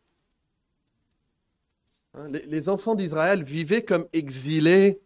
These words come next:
en Égypte, mais lui, il vivait pas comme exilé. Lui, il vivait comme prince.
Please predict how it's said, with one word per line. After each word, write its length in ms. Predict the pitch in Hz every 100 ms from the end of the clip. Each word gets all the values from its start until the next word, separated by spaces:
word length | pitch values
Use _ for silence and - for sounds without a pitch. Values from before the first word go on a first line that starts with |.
| -
en 160 | 135 143
Égypte, 420 | 151 202 208 -
mais 140 | 147
lui, 220 | 147 254 285
il 60 |
vivait 240 | 196 143 147
pas 160 | -
comme 220 | - 143
exilé. 520 | 139 - 120 117 107 - _ _ _ _ _ _ _
Lui, 260 | 135 214 269
il 60 |
vivait 400 | 156 165 156 220
comme 420 | - 170 190 214 208
prince. 920 | - 202 277 247 - - - -